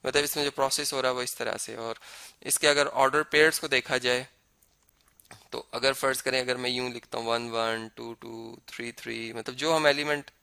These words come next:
लिख रहे हैं domain का वही range का हो, ठीक है। फर्ज करें ये एक मैंने एक,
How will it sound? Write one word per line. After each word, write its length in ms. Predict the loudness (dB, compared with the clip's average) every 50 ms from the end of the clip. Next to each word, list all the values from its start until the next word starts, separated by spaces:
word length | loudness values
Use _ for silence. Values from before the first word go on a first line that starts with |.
| _ -8
लिख 220 | -6 -6 -6 -2 0
रहे 120 | 0 2
हैं 260 | 2 2 0 -2 -4 -10 _ _ _ _ _ -12
domain 380 | -8 -2 2 4 4 4 4 4
का 100 | 4 2
वही 240 | 4 4 2 2 4
range 340 | 4 4 4 4 2 -2 -4
का 120 | -6 -6
हो, 200 | -6 -8 -10 -16 -20 _ -14 -12
ठीक 160 | -8 -6 -4
है। 80 | -4
फर्ज 320 | -2 2 4 4 4 4 2
करें 200 | -2 -4 -4 -2
ये 160 | -2 -2 -2
एक 100 | -2 -4
मैंने 280 | -4 -4 -2 -2 -2 -2 -4 -10 -20 -20 -20 -20 -20 -20 -20 -20 _ _ -2
एक, 300 | 0 0 0 -2 -4 -14